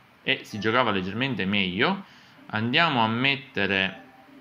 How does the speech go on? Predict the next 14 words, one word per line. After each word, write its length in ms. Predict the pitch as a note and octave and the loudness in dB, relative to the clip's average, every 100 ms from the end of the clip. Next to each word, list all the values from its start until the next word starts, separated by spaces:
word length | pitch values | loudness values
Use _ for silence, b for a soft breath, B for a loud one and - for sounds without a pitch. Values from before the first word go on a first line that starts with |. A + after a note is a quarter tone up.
| - - - - - - | -20 -20 -20 -20 -18 -12
Rossetti, 1160 | A#2 A2 A#2 - - C#3+ - - - G#2 A2 B2+ | -4 -4 -4 -4 0 0 0 -8 -4 -2 -4 -10
chi 160 | - C#3 | -8 -4
è 60 | G2+ | -4
più 140 | F#2+ | -6
veloce? 440 | F2+ F#2 F#2 F#2 A2+ | -4 -2 -2 -4 -4
Utaka, 440 | - F#2+ - G2+ | 0 -2 -2 -6
quindi 200 | G#2+ G#2+ | -4 -2
andiamo 200 | G2+ B2 | 0 0
a 80 | D3 | -2
mettere 240 | E3 A#2+ | -2 0
Rossetti 420 | A2+ A2+ D#3 D3 G2+ | 0 -2 -4 -4 -2
leggermente 560 | G2 A#2 D3 F#3+ D#3 | -2 -2 -4 -4 -4
più 260 | - C3 A#2+ | -4 -4 -4
indietro, 680 | G2+ G2 F#2+ F2+ - F3 - | -4 -2 -2 -4 -2 -4 -6